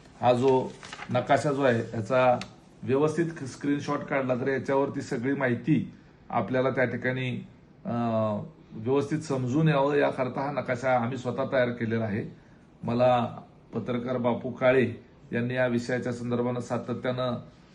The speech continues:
पाठपुरावा केला होता. मी, मला स्वतःला समजून घेण्याकरता मी त्यांना नकाशा बनवायला सांगितला. त्यांनी तो व्यवस्थित नकाशा बनवून आणलेला आहे. त्यामुळं या संदर्भानं नागरिकांना देखील त्या बाबतीमध्ये व्यवस्थित सूचना करता येतील.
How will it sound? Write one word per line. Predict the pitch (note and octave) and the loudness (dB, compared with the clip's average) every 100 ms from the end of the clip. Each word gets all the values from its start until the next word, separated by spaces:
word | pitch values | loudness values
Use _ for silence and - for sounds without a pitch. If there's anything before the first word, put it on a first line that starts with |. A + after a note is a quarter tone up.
| - | -8
पाठपुरावा | A2 G#2 - B2 B2 | -4 -4 -2 0 0
केला | B2 B2 | 0 0
होता. | A#2+ A#2 | 2 0
मी, | B2 | -4
मला | A#2 A#2+ B2+ | -4 0 0
स्वतःला | A#2 - B2 C3+ D3 | 0 -4 -2 0 0
समजून | C#3+ B2 C3+ | -2 -2 -2
घेण्याकरता | B2+ B2+ C3 C3 A#2+ | -2 -2 -2 -2 -2
मी | C#3 | -2
त्यांना | D3 C3+ B2+ | -2 -2 -2
नकाशा | B2 - A#2 | -4 -4 -6
बनवायला | B2+ A#2+ A#2 A2+ | -2 0 0 0
सांगितला. | A#2 G#2+ G2+ C3+ - - - - - - | -2 -6 -4 -6 -8 -14 -20 -20 -20 -2
त्यांनी | A#2+ A#2+ G2+ | 0 0 -2
तो | C3 | -2
व्यवस्थित | B2 A#2+ - A#2+ | 0 -2 -4 -6
नकाशा | B2 A#2+ B2 | -4 -4 -4
बनवून | B2 A#2 A#2+ B2 | -2 0 0 -2
आणलेला | B2 A#2+ D3 | -2 2 4
आहे. | C#3+ G#2+ F#2+ - - - - - - | 4 4 -2 -6 -16 -20 -20 -14 2
त्यामुळं | B2 C3 C3 D3 D#3 - - - - - - | 2 2 2 2 0 -8 -20 -20 -20 -20 -6
या | A#2 C3 C3+ | 2 4 4
संदर्भानं | - C3 B2 B2 B2+ C3 B2+ A#2 - - | 2 -2 0 2 2 2 0 -2 -10 -6
नागरिकांना | A#2 A#2+ B2 C#3+ C#3+ C#3+ | -2 -2 -2 0 0 -2
देखील | C#3 B2 D#3+ E3 - - - - - | -2 -2 0 0 0 -10 -20 -16 0
त्या | C3+ | 2
बाबतीमध्ये | C3 B2+ - C3 C3+ | 2 0 -2 -4 -2
व्यवस्थित | C3 B2+ B2+ - | -2 0 -2 -4
सूचना | C#3+ B2 B2+ B2+ | -8 -6 -4 -2
करता | - B2+ - | 2 6 6
येतील. | C3 C3 - D#3 D#3 | 6 2 2 2 2